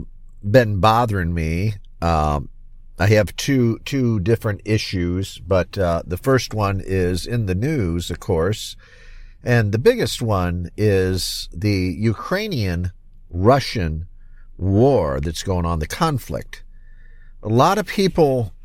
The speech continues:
aren't understanding, they're not understanding why Russia went into Ukraine.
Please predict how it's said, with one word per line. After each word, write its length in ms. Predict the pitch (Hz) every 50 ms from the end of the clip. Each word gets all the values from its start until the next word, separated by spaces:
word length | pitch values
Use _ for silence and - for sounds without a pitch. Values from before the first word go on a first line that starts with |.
| - -
aren't 440 | 156 147 135 131 127 - - - - -
understanding, 1500 | 127 131 127 120 113 107 - - - - - - - 151 143 156 175 185 185 175 143 110 87 78 73 76 82 98 127 143 - - - - - - - - - - -
they're 120 | 113 123
not 240 | 120 127 131 135 131
understanding 1000 | 135 131 120 117 - - - - 131 127 127 123 117 117 117 110 107 107 110 - - - - - -
why 880 | - 95 101 98 101 123 143 160 165 147 120 104 95 92 92 98 101 - -
Russia 720 | 110 104 107 131 151 160 - - - 127 98 90 85 87 - -
went 260 | 101 107 117 104 101
into 240 | 104 101 - - 110
Ukraine. 800 | 110 120 143 139 - - 196 208 214 196 - - 62 71 71